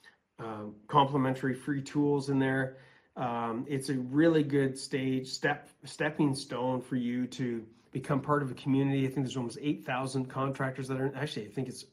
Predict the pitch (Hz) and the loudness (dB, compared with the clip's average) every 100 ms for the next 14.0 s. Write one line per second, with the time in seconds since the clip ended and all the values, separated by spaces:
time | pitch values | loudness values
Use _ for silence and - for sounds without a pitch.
0 | _ _ _ _ - 127 - - - 117 | _ _ _ _ -8 -6 -8 -14 -12 -4
1 | 127 151 147 135 131 120 123 123 120 123 | 0 0 0 -2 -4 -6 -6 -6 -8 -8
2 | 113 113 117 117 - - - - _ _ | -8 -6 -6 -8 -12 -20 -20 -20 _ _
3 | - 123 117 113 110 117 - - - 135 | -10 -4 -4 -4 -6 -8 -14 -20 -4 4
4 | 143 147 143 135 127 127 120 123 120 143 | 8 8 8 6 6 4 2 -2 0 2
5 | 131 123 - 139 160 170 165 156 156 151 | 2 0 0 4 6 6 6 4 4 0
6 | 135 113 - 160 156 135 143 143 139 120 | -6 -10 0 0 2 0 2 2 2 -8
7 | 131 143 139 135 131 139 135 - - - | -4 -2 0 -2 0 2 2 0 -10 -20
8 | _ _ 139 127 127 131 - 135 127 120 | _ _ 0 4 4 0 0 0 2 0
9 | 117 113 110 135 131 123 131 127 120 123 | -2 -4 0 2 2 0 -2 -2 -4 -4
10 | 120 123 - _ 139 120 127 139 135 - | -4 -6 -12 _ -6 -2 2 2 2 0
11 | 117 - - - - 143 147 143 139 123 | -4 -4 -12 -20 -4 2 2 4 0 -2
12 | - 123 120 117 - 135 131 127 127 120 | -2 0 0 -4 -4 0 0 0 -4 -6
13 | 113 - - - _ - 123 113 110 110 | -8 -14 -20 -20 _ -12 -6 -4 -4 -8